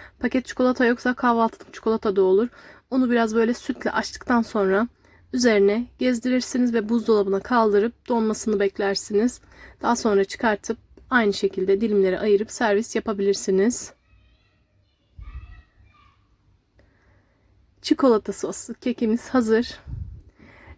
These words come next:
Deneyeceklere şimdiden kolay gelsin. Videomu beğenip kanalıma ücretsiz abone olmayı unutmayın.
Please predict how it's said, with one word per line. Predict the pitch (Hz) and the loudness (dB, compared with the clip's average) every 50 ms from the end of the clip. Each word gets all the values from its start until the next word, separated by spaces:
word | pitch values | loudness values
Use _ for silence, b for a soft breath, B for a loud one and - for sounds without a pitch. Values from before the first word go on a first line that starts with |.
| B - | B 4
Deneyeceklere | 294 320 311 294 269 233 254 240 - 240 233 226 226 | 6 8 8 8 6 2 0 0 0 0 0 0 0
şimdiden | - - 233 214 202 202 196 202 202 214 233 247 | -2 -4 -4 -2 -2 0 0 2 2 0 0 -2
kolay | 240 - 262 254 254 254 254 254 | -2 -2 0 2 2 2 2 2
gelsin. | 262 254 254 254 254 - - 262 254 254 262 277 269 | 2 2 0 0 0 -2 0 2 2 2 0 0 -2
Videomu | 240 214 202 208 208 202 196 190 190 185 185 185 202 220 | -4 -2 0 2 4 4 4 4 2 0 0 -2 -4 -2
beğenip | 233 247 240 226 214 214 226 233 - | 0 2 4 4 4 2 0 -2 -2
kanalıma | - 240 226 208 202 196 196 190 190 - | -2 -2 0 2 2 4 4 2 2 0
ücretsiz | 196 190 - 202 196 - - 214 202 | 0 0 0 0 0 -2 -6 -4 -2
abone | 196 190 190 190 190 | -2 0 0 0 -2
olmayı | 185 185 185 185 190 190 190 | -2 0 0 0 0 0 0
unutmayın. | 196 214 220 - - 233 220 220 214 220 | 0 -2 -2 -2 -2 -2 0 0 0 -2